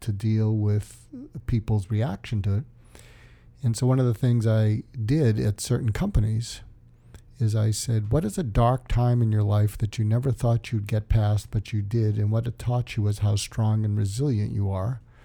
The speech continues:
Because I wanted to frame, and this is the month after nine eleven, and what happened is people shared stories that they never heard about each other,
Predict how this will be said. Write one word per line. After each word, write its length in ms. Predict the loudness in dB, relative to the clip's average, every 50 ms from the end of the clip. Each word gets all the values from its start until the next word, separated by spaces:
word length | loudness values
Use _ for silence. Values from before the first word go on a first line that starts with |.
| -20 -20 -20 -20 -20 -20 -20 -16 -8
Because 300 | -8 -6 -4 -2 0 0
I 80 | 2 2
wanted 320 | 2 2 0 0 0 0
to 100 | -2 -4
frame, 760 | -4 -4 -6 -4 -2 0 2 2 2 2 2 2 2 0 -2 -4 -10 -20 -20 -20 -20 -18 -10 -4
and 100 | -2 -2
this 140 | -2 -2 -2
is 100 | -2 0
the 60 | 0
month 260 | 0 2 0 0 0
after 260 | 0 -2 -2 -2 -2
nine 460 | -2 0 0 0 0 0 0 0 -2
eleven, 400 | -2 -2 -4 -2 -2 -2 -2 -2 -4 -6 -16 -20 -20 -20 -20 -20 -20 -20 -20 -20 -20 -20 -14 -6 -2
and 80 | 0
what 120 | 0 2 2
happened 340 | 2 2 0 -2 -2 0 0
is 120 | 0 2
people 340 | 4 4 4 4 4 2 2
shared 440 | 2 -2 -2 0 0 0 0 0 -2
stories 920 | -6 -6 -2 -2 -2 0 0 -2 -2 -2 -4 -4 -6 -8 -8 -10 -14 -16 -16 -18 -20 -20 -20 -20 -20 -20 -20 -20 -20 -20 -20 -20 -20 -20 -20 -20 -20 -20 -20 -16 -8
that 160 | -8 -6 -4
they 100 | -2 -2
never 240 | -2 -2 -2 -2 -2
heard 240 | -2 -2 -2 -2 -2
about 240 | -2 -2 -2 -4 -4
each 240 | -6 -6 -6 -4 -2
other, 440 | -2 -2 0 0 0 0 -2 -4